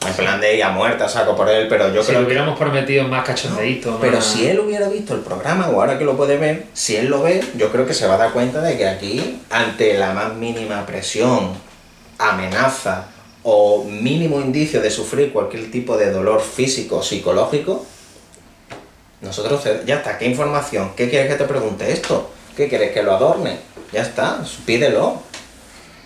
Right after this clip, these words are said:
Speaker 1: Como si nosotros tuviéramos, vamos, <laughs> no nos paga nadie ni nos va a pagar.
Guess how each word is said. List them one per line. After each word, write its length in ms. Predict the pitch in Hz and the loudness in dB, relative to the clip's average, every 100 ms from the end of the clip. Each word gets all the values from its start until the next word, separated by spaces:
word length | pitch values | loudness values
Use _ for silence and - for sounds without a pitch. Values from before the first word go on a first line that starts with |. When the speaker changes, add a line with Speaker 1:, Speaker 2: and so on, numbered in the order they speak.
| - - - - - | -20 -20 -20 -20 -14
Speaker 1:
Como 160 | 95 92 | -10 -8
si 120 | 95 | -4
nosotros 440 | 92 101 113 113 | -2 0 0 0
tuviéramos, 880 | 131 127 131 113 104 104 98 92 90 95 95 | 4 4 4 2 2 2 2 0 -2 -6 -8
vamos, 320 | - 160 - 98 95 - - - - - - - | -4 -2 -2 -2 -6 -8 -16 -20 -20 -20 -20 -10
<laughs> 1120 | 104 104 107 - - - - - - - - | -6 -4 -4 -4 -6 -12 -16 -18 -14 -12 -4
no 120 | 110 | 0
nos 140 | 113 123 | 2 2
paga 260 | 127 120 117 | 2 0 0
nadie 360 | 123 139 165 | 0 0 0
ni 120 | 151 | -2
nos 240 | 101 90 95 | -2 -4 0
va 160 | - | 2
a 20 | - | 2
pagar. 380 | 92 147 - | 2 0 -2